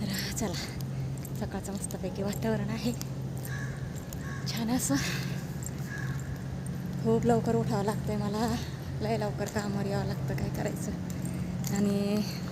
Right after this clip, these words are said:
स्वयंपाक बनवून आले, नाश्ता बनवून आले, पण नाश्ता केला नाही मी घरी, सोबत घेऊन आले. तर आता हे एक दोन कामं झाले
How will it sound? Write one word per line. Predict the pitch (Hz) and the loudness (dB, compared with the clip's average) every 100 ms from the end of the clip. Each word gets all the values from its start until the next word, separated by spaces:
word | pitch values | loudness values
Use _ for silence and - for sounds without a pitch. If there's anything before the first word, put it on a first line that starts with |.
| - - - - - - - - - - | -4 -4 -2 -2 -2 -2 -2 0 0 2
स्वयंपाक | - 233 233 233 | 4 4 4 4
बनवून | 233 220 | 4 4
आले, | 214 208 208 | 2 2 2
नाश्ता | 233 - 240 | 2 2 2
बनवून | 220 214 | 2 0
आले, | 202 202 | 2 2
पण | 202 196 | 2 2
नाश्ता | 214 233 - 247 - - - - - - - | 0 0 0 2 2 0 0 0 0 -2 4
केला | 240 214 | 6 6
नाही | 190 180 | 6 4
मी | 175 | 4
घरी, | 180 - - - - - - - | 4 4 4 2 4 4 4 4
सोबत | - 220 - | 6 6 6
घेऊन | 175 180 | 6 6
आले. | 185 180 - - - - - - - | 6 4 4 4 4 4 4 4 4
तर | 180 | 4
आता | 180 | 6
हे | 208 202 214 | 6 8 6
एक | 196 | 6
दोन | 202 196 | 4 6
कामं | 208 202 | 6 6
झाले | 196 240 - | 6 8 6